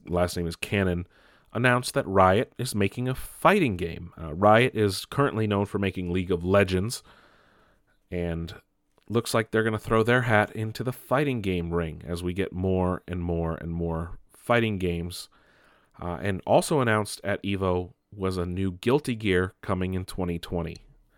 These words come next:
So if you're into that, I know Guilty Gear is considered one of the hollowed, hollowed fighting games of history. Uh, there is a new Guilty Gear coming next year.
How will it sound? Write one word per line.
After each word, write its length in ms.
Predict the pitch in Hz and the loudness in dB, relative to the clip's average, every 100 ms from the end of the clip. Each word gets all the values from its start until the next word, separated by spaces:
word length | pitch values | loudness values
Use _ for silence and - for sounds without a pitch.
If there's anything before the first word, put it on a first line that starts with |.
| _ _ _ _ _ | _ _ _ _ _
So 160 | - 82 | -8 -6
if 100 | - | -4
you're 100 | 92 | -2
into 260 | 110 113 113 | 0 4 6
that, 340 | 107 98 98 | 6 6 4
I 60 | 90 | 0
know 160 | 90 87 | 0 0
Guilty 340 | 98 95 98 | 2 2 0
Gear 320 | 92 95 90 | 0 2 4
is 280 | 85 85 - _ _ _ _ _ _ _ | 2 -2 -8 _ _ _ _ _ _ _
considered 420 | - 92 104 95 | -8 -4 0 0
one 180 | 90 92 | 0 0
of 80 | 87 | 0
the 80 | 85 | 0
hollowed, 680 | - 110 107 98 87 87 - _ _ _ _ _ | 0 4 6 8 6 2 -6 _ _ _ _ _
hollowed 520 | - - 117 104 95 | -10 2 4 6 4
fighting 400 | - 98 95 90 | 0 -2 -2 -2
games 260 | 90 87 85 | -4 -4 -6
of 120 | 85 | -4
history. 560 | 92 - 85 82 82 - _ _ _ _ _ _ _ _ _ - | -4 -4 -6 -6 -6 -12 _ _ _ _ _ _ _ _ _ -20
Uh, 160 | 65 64 - - | -20 -20 -18 -8
there 200 | 90 87 | -6 -6
is 100 | 87 | -6
a 80 | |
new 140 | 87 92 | -8 -8
Guilty 360 | 95 90 - | -4 -4 -6
Gear 220 | 82 87 82 | -8 -6 -8
coming 480 | - 82 82 80 - - | -8 -12 -12 -14 -18 -14
next 600 | 85 82 82 - - - _ _ | -10 -10 -10 -16 -20 -20 _ _
year. 360 | 69 58 53 | -18 -16 -16